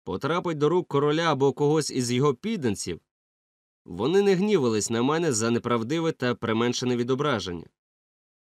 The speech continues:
В стайнях його величності рідко буває більше, як шістсот коней. Зростом вони від п'ятдесяти чотирьох до шістдесяти футів.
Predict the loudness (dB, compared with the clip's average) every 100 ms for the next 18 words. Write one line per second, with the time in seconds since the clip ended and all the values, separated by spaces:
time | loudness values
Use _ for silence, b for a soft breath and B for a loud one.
0 | _ _ _ _ _ -14 -4 2 4 4
1 | 2 0 0 2 4 4 2 0 -2 -2
2 | -2 -2 -4 -2 0 2 2 2 -2 -2
3 | 0 2 2 0 -2 -2 -2 -6 -4 -2
4 | -2 -4 -10 _ _ _ _ -10 -2 2
5 | 2 2 0 2 2 2 2 -2 -4 -2
6 | 0 0 0 0 -2 -4 -2 0 0 0
7 | -2 -2 -4 -4 -4 -4 -4 -6 -6 -6
8 | -8